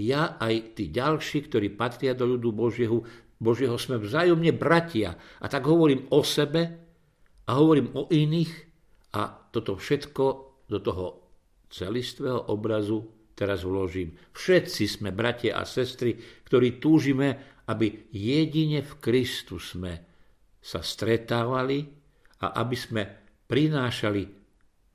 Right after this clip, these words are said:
Bohu obeť vďaky. Tu je napísané vo verši siedmom, v prvej knihe Kronickej v šestnástej kapitole,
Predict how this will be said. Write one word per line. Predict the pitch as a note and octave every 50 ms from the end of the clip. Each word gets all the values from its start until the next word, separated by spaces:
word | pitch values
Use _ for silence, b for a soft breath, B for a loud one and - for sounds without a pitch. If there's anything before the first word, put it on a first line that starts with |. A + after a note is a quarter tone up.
| _ _ -
Bohu | - G2 A#2 A#2 G#2+ G2 - -
obeť | F#2 F2 F2 E2+ D#2+ D#2
vďaky. | D2+ C#2+ D2 D2+ C2 - - - - D#2+ D2+ - _ _ _ _ _ b b b b b b
Tu | - D#3 D3
je | A#2+
napísané | D3 D3+ D3+ - C3+ - - C3+ C3 C3
vo | A#2+ A#2+ C3
verši | C#3 C3 A#2 - C3+
siedmom, | A#2+ - - B2+ B2 B2 A2+ G2+ G2 F2+ E2+
v | - - - - _ _ _
prvej | - C#3+ C3+ B2 B2+ B2+ C3 -
knihe | C3 A#2 A2+ A2 -
Kronickej | - C3+ C3+ B2+ B2 B2 - - G#2+
v | G2 - -
šestnástej | A#2+ A#2 - - A#2+ G#2 - - - A2+
kapitole, | - - A2+ - - A#2+ - - A2+ G#2+ G#2+ G#2+ G2+ -